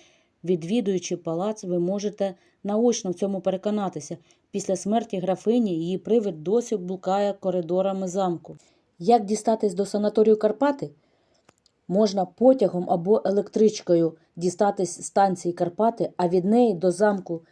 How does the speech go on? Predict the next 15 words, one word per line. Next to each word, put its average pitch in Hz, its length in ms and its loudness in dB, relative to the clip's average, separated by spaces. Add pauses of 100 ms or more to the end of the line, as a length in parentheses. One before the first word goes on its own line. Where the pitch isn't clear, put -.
(120)
дійти 196 340 -2
пішки 226 440 -2
за 170 140 2
п'ятнадцять-двадцять 185 960 -4
хвилин. 202 360 2 (1120)
Автобусами, 180 840 0 (340)
які 185 300 2
прямують 190 580 2
до 190 120 4
резиденції 185 640 2
з 160 80 -4
міста 202 480 0
Ужгород, 190 460 0
Мукачево, 185 580 -2
Свалява. 185 580 0